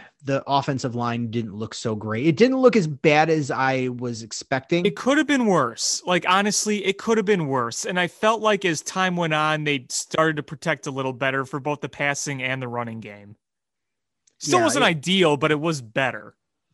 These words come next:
Speaker 1: The running game is where I'm, I'm, I'm more concerned at this point. The pass blocking was not so bad. You had, uh,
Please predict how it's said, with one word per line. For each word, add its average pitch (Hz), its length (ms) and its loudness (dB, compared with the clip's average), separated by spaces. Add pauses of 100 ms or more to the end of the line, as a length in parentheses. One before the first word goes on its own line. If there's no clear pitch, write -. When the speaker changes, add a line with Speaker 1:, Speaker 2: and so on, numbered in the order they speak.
(240)
Speaker 1:
The 185 100 6
running 214 320 10
game 135 260 6
is 120 120 0
where 139 160 0
I'm, 127 260 0
I'm, 123 280 -6 (240)
I'm 127 440 -6 (300)
more 151 260 6
concerned 135 460 0
at 107 120 -4
this 123 180 -2
point. 107 600 -8
The 147 80 0
pass 226 300 0
blocking 202 420 2
was 151 160 2
not 117 300 -2
so 147 100 0
bad. 147 280 0 (440)
You 131 140 2
had, 127 420 4 (340)
uh, 113 540 0